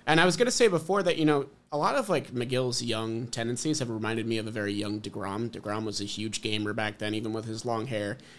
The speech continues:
You know, he had a very, like, likable smile. He was a young guy. But it, still, when he was on the mound, he was a presence. And looking at McGill, you know, makes me fond of DeGrom for sure. And we learned today,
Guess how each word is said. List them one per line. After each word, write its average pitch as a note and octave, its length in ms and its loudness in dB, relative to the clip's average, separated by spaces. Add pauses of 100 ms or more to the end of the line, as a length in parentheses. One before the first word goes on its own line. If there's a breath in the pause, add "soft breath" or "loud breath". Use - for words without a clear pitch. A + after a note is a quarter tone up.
(100)
You G#3 100 2
know, F3+ 100 8
he D#3+ 80 10
had D3+ 80 8
a D3 40 4
very, C#3 220 6
like, A#2+ 240 0
likable A#2+ 380 2
smile. C#3+ 400 4
He C3+ 60 4
was C3 120 0
a B2+ 60 0
young A#2 180 2
guy. B2 320 2 (300 loud breath)
But C3+ 120 4
it, B2+ 180 -2
still, C3+ 280 4
when A#2 120 2
he D3+ 100 8
was F3+ 120 10
on D#3 120 8
the B2 80 6
mound, B2+ 300 6
he B2 100 0
was G#2+ 160 -4
a G2 40 -10
presence. B2+ 580 0
And A2 380 0 (440 loud breath)
looking F#3+ 340 8
at D#3 140 6
McGill, D3 420 6
you C#3+ 60 4
know, A#2+ 240 -2 (120)
makes C3+ 300 0
me B2 280 -2
fond B2+ 340 2
of A2 80 -4
DeGrom A#2 400 -2
for A2+ 100 -8
sure. A#2+ 320 0
And A2+ 300 -2
we C3 120 4
learned B2+ 420 2
today, B2 440 2